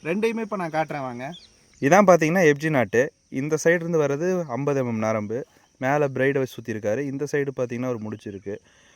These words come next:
இன்னும் பார்த்தீங்கன்னா, இந்த நாட்டு உங்களுக்கு டீட்டெயில்டாக வேணும்னா கமெண்ட்ல சொல்லுங்க. கண்டிப்பா இதுக்காக தனியா ஒரு வீடியோ போடலாம். ஆனா வந்து, கம்பல்சரி விரால் மீன் பிடிக்க இந்த நாட்டு உங்களுக்கு அவசியம்.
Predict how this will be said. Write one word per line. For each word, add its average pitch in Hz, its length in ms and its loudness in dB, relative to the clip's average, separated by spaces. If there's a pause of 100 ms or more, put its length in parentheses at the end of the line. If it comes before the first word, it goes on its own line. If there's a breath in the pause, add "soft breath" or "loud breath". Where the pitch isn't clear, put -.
(260 soft breath)
இன்னும் 175 340 -2
பார்த்தீங்கன்னா, 160 340 0
இந்த 165 120 -2
நாட்டு 147 360 2
உங்களுக்கு 127 280 -4
டீட்டெயில்டாக 143 520 0
வேணும்னா 131 260 0 (140)
கமெண்ட்ல 131 320 -2
சொல்லுங்க. 120 340 -8
கண்டிப்பா 123 360 -4
இதுக்காக 123 380 -2
தனியா 120 260 -2
ஒரு 110 120 -2
வீடியோ 110 260 -6
போடலாம். 110 300 -6 (440 soft breath)
ஆனா 160 200 2
வந்து, 160 440 -2
கம்பல்சரி 175 600 0
விரால் 156 300 2
மீன் 151 240 -8
பிடிக்க 123 300 -6 (320)
இந்த 131 200 -8
நாட்டு 135 340 -2
உங்களுக்கு 123 340 -6
அவசியம். 117 520 -4